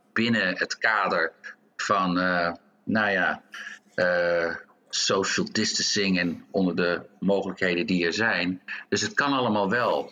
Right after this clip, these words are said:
Er zijn bepaalde groepen die dus gewoon zeggen, wat je ook zegt, links of rechts, geel of groen, ik doe het gewoon toch anders. En, ehm, dat zit er toch wel een beetje in. En ik moet je eerlijk zeggen, ik, ik, ik, eh,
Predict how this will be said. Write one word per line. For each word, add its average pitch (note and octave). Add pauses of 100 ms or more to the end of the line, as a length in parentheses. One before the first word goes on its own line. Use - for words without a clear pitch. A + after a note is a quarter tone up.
(120)
Er G#2
zijn C#3
bepaalde C3+
groepen A2
die A2+
dus A2
gewoon A2
zeggen, G2+ (800)
wat B2
je A#2
ook G2
zegt, C3+
links A#2+
of G2+
rechts, B2+ (140)
geel A#2+
of G2
groen, C3 (120)
ik -
doe B2
het C3
gewoon G2+
toch A2+
anders. G#2+ (120)
En, G2+
ehm, G2 (600)
dat A2
zit C#3
er A#2
toch C3
wel G2
een F#2
beetje F#2
in. B2+
En G#2
ik G2
moet G#2+
je G2+
eerlijk C#3+
zeggen, -
ik, -
ik, - (180)
ik, F#2+
eh, F2+